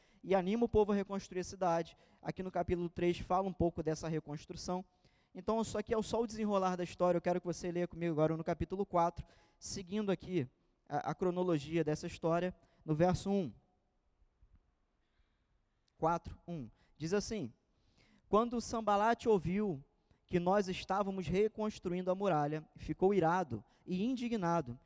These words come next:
e começou a zombar dos judeus na presença de seus irmãos e do exército de Samaria, ele disse: 'O que é que esses judeus fracos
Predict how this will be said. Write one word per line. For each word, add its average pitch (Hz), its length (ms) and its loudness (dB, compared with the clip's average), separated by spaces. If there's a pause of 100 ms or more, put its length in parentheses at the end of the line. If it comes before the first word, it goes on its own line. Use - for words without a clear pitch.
(240)
e - 80 -10
começou 202 480 2
a 214 60 2
zombar 185 480 0
dos 185 140 0
judeus 185 600 0
na 170 140 0
presença 175 500 -2
de 165 80 -18
seus 185 240 0
irmãos 180 580 -4 (880)
e 143 100 -2
do 165 100 4
exército 170 520 2
de 165 80 -14
Samaria, 185 680 -2
ele 180 220 -2
disse: 143 420 -6 (360)
'O 220 100 -4
que 285 200 0
é 208 220 4
que 190 220 -2
esses 226 280 2
judeus 190 460 0
fracos 151 640 0